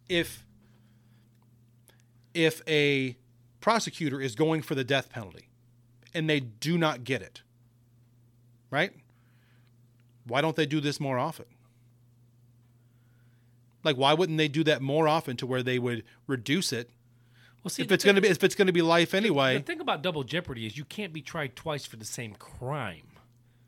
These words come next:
Speaker 1: No, that is not what double jeopardy is. Double jeopardy means that you cannot be tried twice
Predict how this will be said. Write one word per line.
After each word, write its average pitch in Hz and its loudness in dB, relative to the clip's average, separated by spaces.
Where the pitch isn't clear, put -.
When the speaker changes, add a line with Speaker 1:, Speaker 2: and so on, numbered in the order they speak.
Speaker 1:
No, 120 -2
that 131 0
is 117 -6
not 135 -2
what 127 -6
double 117 -6
jeopardy 104 -12
is. - -16
Double 147 -2
jeopardy 147 0
means 127 -4
that 127 -14
you 127 -10
cannot 139 -4
be 120 -6
tried 131 -4
twice 143 -2